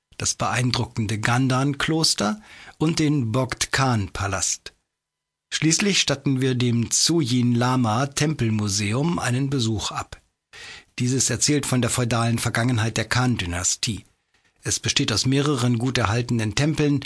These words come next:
die vom religiösen buddhistischen Alltagsleben der Khan-Familie erzählen. Ein gemeinsames Abendessen beendet den Tag.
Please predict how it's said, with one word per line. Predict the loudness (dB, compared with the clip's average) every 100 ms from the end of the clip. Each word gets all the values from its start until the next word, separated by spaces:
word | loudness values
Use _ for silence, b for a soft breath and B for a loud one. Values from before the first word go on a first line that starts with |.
| B B B -4
die | 0
vom | 0 2 2 2
religiösen | 0 0 0 0 2 2 2 2 0
buddhistischen | 0 0 0 0 0 0
Alltagsleben | 0 0 -2 0 0 0 0 0 0
der | -2
Khan-Familie | -2 0 0 0 -2 -2 -2 -4 -4
erzählen. | -2 0 0 -2 -8 -14 _ _ _ _ _ _ _ -6
Ein | -2
gemeinsames | 2 2 2 2 0 0
Abendessen | 0 0 0 0 2 0
beendet | 0 0 0 0 -4
den | -4
Tag. | -4 -4 -8 -18